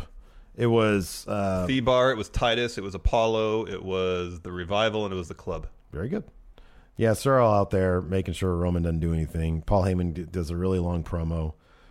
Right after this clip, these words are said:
Speaker 1: Um, this is a decent promo.
Speaker 2: Yeah, it was fine. You, you know, you said it, you know,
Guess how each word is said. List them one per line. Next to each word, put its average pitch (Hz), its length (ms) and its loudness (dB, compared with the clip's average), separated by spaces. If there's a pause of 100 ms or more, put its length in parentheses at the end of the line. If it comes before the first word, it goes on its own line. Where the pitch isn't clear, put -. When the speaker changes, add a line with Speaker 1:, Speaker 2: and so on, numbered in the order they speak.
(140)
Speaker 1:
Um, 90 520 -2 (100)
this 127 260 -8
is 101 140 -6
a 82 60 -4
decent 78 340 -6
promo. 78 420 -4
Speaker 2:
Yeah, 151 120 0
it - 20 2
was 156 140 0
fine. 101 240 -6
You, 117 80 -6
you 107 180 -10
know, 92 120 -10
you 104 100 -8
said 90 160 -8
it, 90 100 -10 (100)
you 92 120 -14
know, 85 200 -12